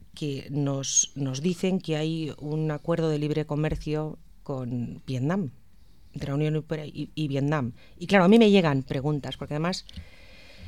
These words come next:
yo que he celebrado mucho que venía usted aquí a la radio, eh, claro, la pregunta es, ¿acabaremos comiendo paella con arroz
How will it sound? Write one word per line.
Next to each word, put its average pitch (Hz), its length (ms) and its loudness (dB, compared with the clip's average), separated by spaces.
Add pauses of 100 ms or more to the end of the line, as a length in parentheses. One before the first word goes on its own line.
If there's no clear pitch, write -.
(120)
yo 180 220 8
que 170 80 4
he 165 40 2
celebrado 151 360 2
mucho 165 220 0
que 139 60 -4
venía 131 200 0
usted 135 220 -4
aquí 135 260 -4
a 131 80 -4
la 127 100 -4
radio, 143 440 -4 (1120)
eh, 143 800 0
claro, 156 240 0
la 135 100 -2
pregunta 151 440 2
es, 131 140 -2
¿acabaremos 156 420 0
comiendo 190 360 4
paella 139 240 0
con 139 140 0
arroz 135 480 -4